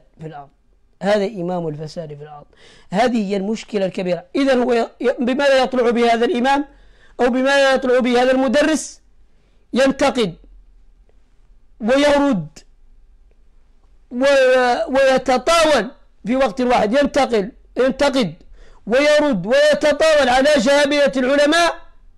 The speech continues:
لماذا؟ لماذا؟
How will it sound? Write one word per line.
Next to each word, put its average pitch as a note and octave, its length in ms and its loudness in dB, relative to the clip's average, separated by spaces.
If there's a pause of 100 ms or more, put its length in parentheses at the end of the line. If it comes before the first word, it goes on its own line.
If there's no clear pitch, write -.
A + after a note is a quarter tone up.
(1900)
لماذا؟ D#4+ 540 2 (1600)
لماذا؟ D4 560 2